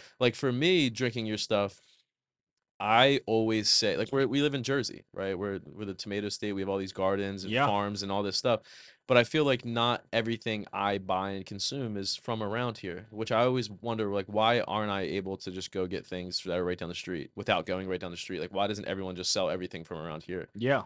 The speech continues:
Speaker 1: So when I drink your tea, I think about that a lot. Like, when you s-, talk about, you know, I use some local farms and I use, you know, a facility that's, you know, twenty-five minutes from where I live.
Speaker 2: Well, I have
Speaker 1: That means a lot.
Speaker 2: experience in the farming industry. I mean, that's,
Speaker 1: Yeah.
Speaker 2: that's really where it comes
Speaker 1: Yeah.
Speaker 2: down to.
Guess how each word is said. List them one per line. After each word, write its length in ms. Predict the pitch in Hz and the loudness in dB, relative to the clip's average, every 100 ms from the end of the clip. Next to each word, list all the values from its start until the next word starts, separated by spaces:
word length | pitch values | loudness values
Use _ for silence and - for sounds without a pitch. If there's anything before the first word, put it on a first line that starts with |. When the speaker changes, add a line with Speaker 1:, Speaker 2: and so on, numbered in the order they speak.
| - | -6
Speaker 1:
So 160 | - | 0
when 80 | 113 | 2
I 80 | 120 | 2
drink 240 | 131 117 | 2 -2
your 80 | 104 | -4
tea, 200 | 101 104 | -4 -2
I 80 | 98 | -2
think 180 | 95 104 | -2 -6
about 220 | 95 90 | -4 -2
that 120 | 92 | -2
a 60 | 90 | -2
lot. 360 | 92 104 82 - | 0 0 0 -4
Like, 240 | 82 80 | -8 -10
when 180 | - 95 | -12 -10
you 80 | 92 | -8
s-, 160 | 95 - | -6 -6
talk 300 | - 95 98 | -2 -4 -2
about, 340 | 92 92 - - _ | 0 0 -2 -14 _
you 80 | 98 | -6
know, 100 | 98 | 0
I 80 | 92 | 0
use 220 | 95 95 | 0 -4
some 120 | - | -4
local 200 | 92 90 | -6 -6
farms 460 | 92 123 117 104 92 | -4 0 0 0 -4
and 100 | 95 | -6
I 60 | 90 | -4
use, 440 | 90 90 87 - | -6 -6 -6 -6
you 160 | - 90 | -4 -6
know, 100 | 80 | -6
a 120 | - | -8
facility 500 | - 98 104 95 95 | -2 0 0 0 -2
that's, 340 | 92 85 - - | -4 -2 -6 -6
you 100 | 101 | -8
know, 60 | 95 | -8
twenty-five 480 | - 120 113 107 104 | -4 -4 2 0 2
minutes 240 | 104 90 | -4 -4
from 160 | - 95 | -6 -4
where 100 | 92 | -2
I 100 | 85 | -2
live. 300 | 90 64 - _ - - | -2 -6 -12 _ -18 2
Speaker 2:
Well, 100 | 185 | 4
I 20 | |
have 60 | |
Speaker 1:
That 160 | 127 113 | 6 4
means 180 | - 156 | 4 4
a 40 | |
lot. 240 | 160 170 135 | 4 4 2
Speaker 2:
experience 200 | 120 - | -2 -4
in 140 | 101 | -6
the 60 | 101 | -8
farming 400 | - 98 92 92 | -4 -4 -4 -8
industry. 400 | 90 - - 82 | -10 -10 -12 -14
I 40 | |
mean, 120 | 90 | -12
that's, 200 | 95 - | -12 -10
Speaker 1:
Yeah. 280 | 117 107 - | -4 -2 -2
Speaker 2:
that's 220 | 113 - | -4 -6
really 240 | 113 104 90 | -6 -6 -6
where 200 | 92 87 | -8 -10
it 80 | - | -12
comes 220 | - - | -12 -12
Speaker 1:
Yeah. 80 | 98 | -12
Speaker 2:
down 160 | 107 | -14
to. 260 | 107 - - | -16 -18 -20